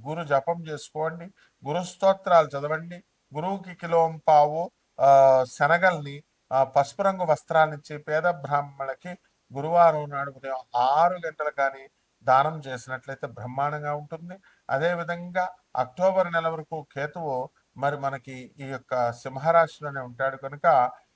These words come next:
మనము ఈ యొక్క sim-, ఈ కేతు జపం చేయండి, కేతు స్తోత్రాలు చదవండి. కేతువుకి కిలోం పావు ఉలవల్ని, ఆవుపేడ రంగు ఉన్నటువంటి వస్త్రాన్ని ఇచ్చి పేద బ్రాహ్మణులకి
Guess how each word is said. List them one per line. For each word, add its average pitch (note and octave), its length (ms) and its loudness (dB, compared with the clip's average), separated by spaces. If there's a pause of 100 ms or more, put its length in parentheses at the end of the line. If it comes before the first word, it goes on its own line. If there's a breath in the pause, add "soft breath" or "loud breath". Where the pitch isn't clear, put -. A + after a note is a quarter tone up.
(100)
మనము B2+ 460 -6 (100)
ఈ C3 80 -16
యొక్క C3+ 340 -10
sim-, C#3+ 540 -12
ఈ B2+ 420 -14 (380)
కేతు F#3+ 320 -6
జపం E3+ 500 0
చేయండి, D#3 260 -8
కేతు D#3+ 320 -6
స్తోత్రాలు D3 680 -2
చదవండి. E3+ 380 -10 (380)
కేతువుకి F3+ 480 -6
కిలోం D#3 360 -4
పావు C#3 540 -2 (280)
ఉలవల్ని, E3 420 2
ఆవుపేడ D3+ 560 2
రంగు E3+ 260 -4
ఉన్నటువంటి D3+ 440 -8
వస్త్రాన్ని D3 500 -2
ఇచ్చి C#3+ 220 -14
పేద C3+ 220 -4
బ్రాహ్మణులకి D3 840 -4